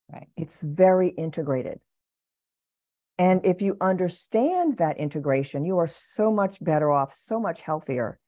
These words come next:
Speaker 2: right? Because what we know now is that what affects one part of the body affects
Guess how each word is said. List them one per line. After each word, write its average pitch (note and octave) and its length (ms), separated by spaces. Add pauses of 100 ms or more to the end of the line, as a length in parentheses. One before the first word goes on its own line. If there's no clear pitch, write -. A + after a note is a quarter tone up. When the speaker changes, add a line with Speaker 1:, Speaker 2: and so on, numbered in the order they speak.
(300)
Speaker 2:
right? D3 300 (200)
Because F3+ 440 (100)
what F3+ 240
we F#3+ 120
know G#3 360
now G#3 500
is E3 160
that E3+ 220 (340)
what F#3+ 260
affects G3+ 380
one F#3+ 200
part F3 240
of - 20
the F3+ 60
body D#3 300
affects - 520